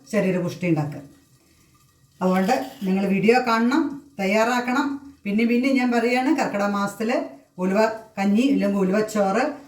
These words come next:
ഒരു പ-, പറ്റുമെങ്കിൽ ഇരുപത്തൊന്ന് ദിവസം, ഇല്ലെങ്കിൽ അഞ്ച് ദിവസം, മൂന്ന് ദിവസം, ഏഴ് ദിവസം, ഒമ്പത് ദിവസം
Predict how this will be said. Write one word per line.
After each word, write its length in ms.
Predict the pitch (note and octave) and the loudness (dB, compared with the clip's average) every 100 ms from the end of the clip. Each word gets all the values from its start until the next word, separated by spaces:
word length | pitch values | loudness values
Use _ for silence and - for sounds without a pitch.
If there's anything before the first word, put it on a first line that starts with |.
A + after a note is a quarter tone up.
| - | -8
ഒരു 160 | G3 A3 - - - _ _ _ _ _ _ _ _ _ _ G#3 | 0 0 0 -6 -20 _ _ _ _ _ _ _ _ _ _ -4
പ-, 180 | G3+ - | -4 -2
പറ്റുമെങ്കിൽ 460 | G3 - C#4 C#4+ E4 | -4 0 4 4 4
ഇരുപത്തൊന്ന് 360 | A#3+ A3+ G#3 G#3 F#3+ | 2 2 0 -2 -2
ദിവസം, 260 | F3+ B3+ C#4 | -2 -2 -2
ഇല്ലെങ്കിൽ 360 | F#3+ G#3 A#3 F4 A4 - _ _ _ F3 | -2 0 0 0 -4 -12 _ _ _ -4
അഞ്ച് 180 | F3 F#3+ | 0 0
ദിവസം, 280 | G3+ G3 C4+ C#4 F#3+ | 0 0 0 2 2
മൂന്ന് 200 | G3+ G#3+ G3 | 2 2 0
ദിവസം, 280 | F#3 C4 C4 F#3+ | -2 -2 0 0
ഏഴ് 160 | G3 A3+ F#3+ | 2 2 2
ദിവസം, 240 | F3+ B3 G3 | -2 -2 -4
ഒമ്പത് 240 | F3+ G3+ F3+ | -2 -4 -4
ദിവസം 300 | E3+ - C4+ | -6 -6 -6